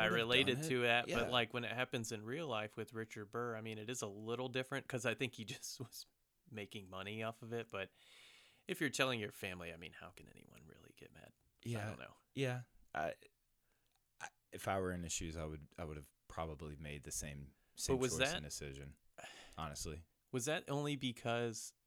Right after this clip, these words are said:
Speaker 2: they weren't married yet in the movie? Maybe that's
Speaker 1: Mm.
Speaker 2: why, 'cause
Speaker 1: Could
Speaker 2: they
Speaker 1: be.
Speaker 2: weren't family
Speaker 1: Yeah.
Speaker 2: yet. They were just engaged.
Speaker 1: That could be it. Yeah.
Speaker 2: Anyway.
Speaker 1: I don't know. Who,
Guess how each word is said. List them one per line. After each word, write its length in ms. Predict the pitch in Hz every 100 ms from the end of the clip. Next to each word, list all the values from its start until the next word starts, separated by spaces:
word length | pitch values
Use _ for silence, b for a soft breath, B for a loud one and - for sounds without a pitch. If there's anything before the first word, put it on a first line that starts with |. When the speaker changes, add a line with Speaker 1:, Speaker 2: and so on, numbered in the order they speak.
| _ -
Speaker 2:
they 120 | 117 110
weren't 260 | 113 98
married 340 | 98 98 113 113
yet 180 | 117 113
in 80 |
the 80 | 101
movie? 400 | 95 98 117 123 - _ _ _ _ _ -
Maybe 280 | 113 113 98
that's 260 | 92 78
Speaker 1:
Mm. 40 | 117
Speaker 2:
why, 280 | 117 120 - -
'cause 160 | 120 -
Speaker 1:
Could 120 | 92
Speaker 2:
they 120 | 113
Speaker 1:
be. 60 | 107
Speaker 2:
weren't 240 | 104 92
family 540 | - 98 104 117 117 117 _ -
Speaker 1:
Yeah. 120 | 82
Speaker 2:
yet. 200 | 117 120 -
They 80 | 104
were 140 | 95
just 200 | 101 -
engaged. 500 | 98 90 92 - - _ b b b _
Speaker 1:
That 120 | 120 -
could 160 | 123
be 180 | 82 76
it. 180 | 85 - _ - - -
Yeah. 180 | 175 - -
Speaker 2:
Anyway. 260 | 110 95 92
Speaker 1:
I 40 |
don't 120 | 113
know. 120 | 92
Who, 160 | 101 147